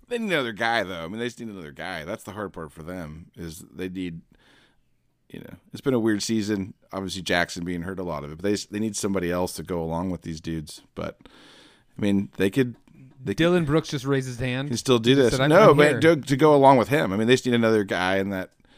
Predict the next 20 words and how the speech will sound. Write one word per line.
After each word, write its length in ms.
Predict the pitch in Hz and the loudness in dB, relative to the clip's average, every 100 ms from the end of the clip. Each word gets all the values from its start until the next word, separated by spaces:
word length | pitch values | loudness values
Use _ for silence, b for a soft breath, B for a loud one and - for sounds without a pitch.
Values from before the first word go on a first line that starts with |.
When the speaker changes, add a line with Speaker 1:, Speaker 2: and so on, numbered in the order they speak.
| b b b _ _ _ _ - | b b b _ _ _ _ -12
Speaker 1:
kind 160 | 92 | -8
of, 220 | 82 76 _ _ - | -8 -10 _ _ -6
even 160 | 107 107 | -4 -2
like 100 | 98 | -2
you're 80 | |
saying, 220 | - 127 92 | -2 -2 -2
like 80 | 92 | -2
a 20 | |
third 280 | 110 110 101 | 0 0 0
dude 180 | 92 | -2
or 80 | 90 | -2
a 40 | 90 | -4
fourth 280 | 113 113 | -4 -4
dude 120 | - 95 | -4 -6
as 100 | 90 | -6
opposed 320 | 90 95 92 | -6 -6 -4
to 100 | 92 | -6
a 40 | |
fifth 260 | 82 104 - | -6 -10 -8
guy. 280 | 85 78 | -8 -8